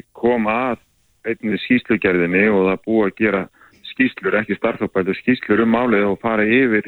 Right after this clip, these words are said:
alveg í saumana á kosti og galla og, og bestu útfærslunni og allt það, þannig að það liggur allt fyrir.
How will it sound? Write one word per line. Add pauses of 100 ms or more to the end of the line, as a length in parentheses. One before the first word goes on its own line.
alveg
í
saumana (520)
á (240)
kosti
og
galla
og,
og
bestu
útfærslunni
og
allt
það,
þannig
að
það
liggur
allt
fyrir.